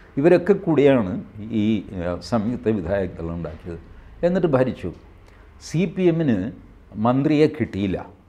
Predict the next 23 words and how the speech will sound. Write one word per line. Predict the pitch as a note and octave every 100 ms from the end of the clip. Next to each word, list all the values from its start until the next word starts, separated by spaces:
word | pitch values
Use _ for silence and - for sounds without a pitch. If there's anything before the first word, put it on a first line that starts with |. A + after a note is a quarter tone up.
| - G#2+
കാരണം | A2
അവർക്ക് | A2+ C3 -
സീറ്റ് | A#2 - D3 D3+
കുറവായിരുന്നു, | C#3 A2+ F2 D#2+ E2+ F2+
രണ്ട് | A#2 G#2+ G2 F#2
മൂന്ന്. | G#2 F2+ F#2 D#2 - - - - -
സി | - D3+ -
പി |
ഐ | D#3 C3 D#3+ E3
ആണ് | G2+
അന്ന് | G#2 F2+ G2+ - F2+
വലിയ | F#2 G2
പാർട്ടി. | E2 E2 - - - _ _ _ _ -
അപ്പോൾ | _ E3
സി | - D3+ D3+
പി | F3+
എം | D3 F3
ഭരണമുന്നണിയിലുണ്ട്, | A#2+ B2 D3+ F3 D#3 D3+ D#3 C#3 A2 - A3+ - - _ _ -
ചെ-, | G3 D3+ D#3 D#3
കോർപ്പറേഷൻ | C3+ C#3+ C3+ D3 C3+ B2+ A#2
ചെയർമാൻ | G#2+ G#2 G2+ G2+
ഇതൊക്കെ | G#2 F2 E2+
കൊടുത്തു, | E2 E2+ - C3+